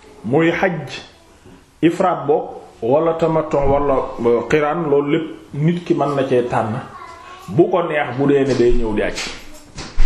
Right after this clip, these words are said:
Léegi nag ñu newoon ci beneen, parce que Mawlana Ibn Abbas, xam nga masala bii da ci doon wax, bu doon wax nit ñi naan ko, mais bon, daa mel ni Seydina Abu Bakar ak Seydina Omar nag,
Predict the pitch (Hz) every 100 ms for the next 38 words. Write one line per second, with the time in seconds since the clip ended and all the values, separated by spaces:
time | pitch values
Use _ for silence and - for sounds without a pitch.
0 | - - - 131 196 220 247 302 202 208
1 | 214 202 202 196 180 175 202 269 147 131
2 | - 175 185 208 196 180 165 151 147 147
3 | 185 170 175 190 185 180 - 165 156 143
4 | 147 151 151 151 147 135 - 123 156 196
5 | 190 170 160 - - 156 175 175 170 165
6 | 165 160 151 156 151 - - - - -
7 | - - - - - - - - - -
8 | 113 139 120 101 151 156 160 160 156 165
9 | 160 160 156 156 156 156 156 160 160 156
10 | 156 151 147 147